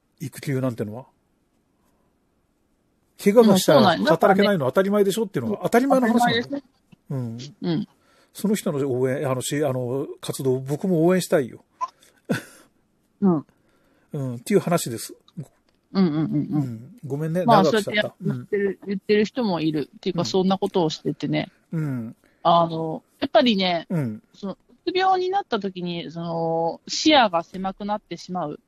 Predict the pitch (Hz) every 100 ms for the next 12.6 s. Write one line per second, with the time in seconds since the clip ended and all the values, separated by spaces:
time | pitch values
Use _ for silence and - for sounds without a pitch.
0 | - 170 143 139 156 127 - 151 117 -
1 | 180 151 110 - _ _ _ _ _ _
2 | _ _ _ - 339 349 392 339 196 _
3 | _ 202 339 523 453 247 - 190 190 185
4 | 170 165 151 _ _ _ 175 160 151 -
5 | _ _ - 196 - 190 - - 196 190
6 | 170 - 147 143 - 190 160 147 - 190
7 | 165 - 185 180 165 - 160 151 - 151
8 | - 156 160 139 143 143 - 190 165 127
9 | 160 143 117 143 135 113 139 127 113 143
10 | 127 113 190 185 190 180 208 226 196 -
11 | 214 196 - 175 220 214 240 - 208 202
12 | 220 220 226 233 226 214